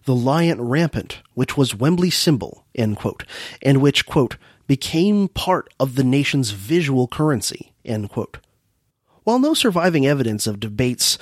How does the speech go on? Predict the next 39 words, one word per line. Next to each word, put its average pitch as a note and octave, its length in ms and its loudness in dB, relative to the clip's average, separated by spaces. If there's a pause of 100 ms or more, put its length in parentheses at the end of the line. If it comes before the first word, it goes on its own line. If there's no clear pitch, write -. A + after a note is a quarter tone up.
(160)
surrounding C#3+ 640 2
the D3 80 2
choosing B3 520 0
of G#3 80 -2
the F#3+ 80 -2
symbols C3+ 480 0
are B2+ 180 0
known C3+ 260 4
to D#3 120 0
exist A2+ 360 -2
at - 120 -6
present, - 580 -2 (400)
it F#3 100 4
is G3 120 2
significant G3 920 0
that B2+ 180 -2
the - 160 -2
emblem D#3+ 520 2 (260)
of B2+ 240 0
both E3 320 0
the D#3 100 2
Wembley D3+ 600 2
and D4+ 280 2
the - 80 0
Glasgow A2+ 540 0
exhibitions A#2 760 -2
was A2+ 440 0 (300)
the A2 100 0
lion, C#3+ 580 -2 (200)
arguably D3+ 640 2
the A#2+ 100 2
epitome F3 640 0
of G#2+ 400 -4 (200)
monarchical C#3+ 640 2
and A#2+ 80 4
martial C3 380 2
symbolism, A2+ 680 0
and C3+ 220 2
not, F3+ 320 2